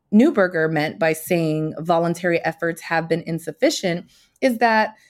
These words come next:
there's just too many gaps in the process.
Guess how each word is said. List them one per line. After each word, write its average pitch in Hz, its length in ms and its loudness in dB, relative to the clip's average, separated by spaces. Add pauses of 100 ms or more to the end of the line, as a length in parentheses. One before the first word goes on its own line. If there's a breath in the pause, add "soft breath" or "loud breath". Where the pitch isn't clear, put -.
(120)
there's 226 220 0
just 277 280 -6
too 330 260 4
many 339 200 0
gaps 196 400 -2
in 190 120 -2
the 165 80 0
process. - 720 -6